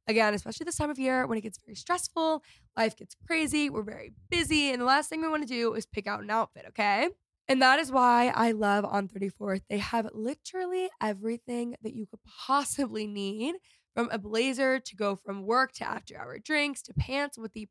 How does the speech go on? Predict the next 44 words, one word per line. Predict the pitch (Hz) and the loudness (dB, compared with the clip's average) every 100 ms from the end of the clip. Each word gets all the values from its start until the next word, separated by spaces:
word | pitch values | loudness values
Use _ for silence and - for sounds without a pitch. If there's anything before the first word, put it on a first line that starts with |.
| _ | _
perfect | 302 330 - 302 - | 0 0 0 -2 0
amount | 240 226 | 2 2
of | 202 | 0
stretch, | - 226 214 208 - _ _ - | -2 0 2 0 -10 _ _ -4
and | 226 | 0
they | 240 | 2
mean | 233 214 | 0 -2
a | - - | -6 -4
perfect | 359 370 - - _ - | -2 0 -2 -6 _ -8
amount | 214 165 - | -2 -2 -2
of | - | -8
stretch, | - 85 - | -8 -8 -6
okay? | 202 220 220 285 - _ _ - | 0 2 2 0 -6 _ _ 2
Or | 339 415 | 6 6
a | |
statement | 370 302 294 294 | 4 -2 -2 -4
skirt | - 269 262 | -2 0 0
with | 233 | -2
sequins, | - - 240 247 240 240 233 - _ _ | -6 -10 -6 -4 -2 -4 -8 -16 _ _
which | 226 233 | 2 2
is | 220 - | -2 2
also | 226 240 | 4 2
something | 285 330 330 | -4 -6 -4
I'm | 226 202 | -2 -2
really | 202 | -2
loving | 202 165 180 | -4 -8 -12
this | 202 | -14
holiday | - 190 202 | -12 -12 -10
season, | 202 - 214 | -12 -12 -8
by | 226 247 | -4 -4
the | 262 | -2
way. | 269 277 - - _ - | -4 -4 -8 -20 _ -14
Also, | 233 - 403 | -8 -4 -4
I'm, | 381 | -2
like, | 330 | -4
randomly | 220 190 196 208 233 285 285 285 | -4 -4 0 2 2 2 2 2
into | 247 | 2
silver | 208 - 208 254 | 0 -2 -2 -2
now. | 269 294 | -2 0
I'm | 285 | 0
becoming | 226 233 226 240 | -2 -2 0 0
a | 226 | -2
silver | 240 233 240 | 0 0 0
girl, | 240 240 233 | 2 4 2